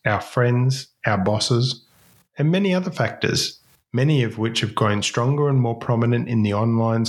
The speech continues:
social, and digital world, where we've in many cases become more connected,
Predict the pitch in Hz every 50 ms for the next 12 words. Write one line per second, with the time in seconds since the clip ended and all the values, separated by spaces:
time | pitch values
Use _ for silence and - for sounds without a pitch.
0 | - - - - - 143 139 139 131 - - 165 156 143 120 113 113 113 123 117
1 | 120 127 135 131 139 131 113 104 101 95 95 101 101 101 107 - - 117 113 117
2 | 113 120 120 113 120 123 117 120 123 127 131 139 135 135 - 131 123 120 - -
3 | 123 117 117 - - - - 120 117 117 113 117 117 123 - - - - - 123
4 | 117 123 131 135 135 - - 110 104 - 123 - -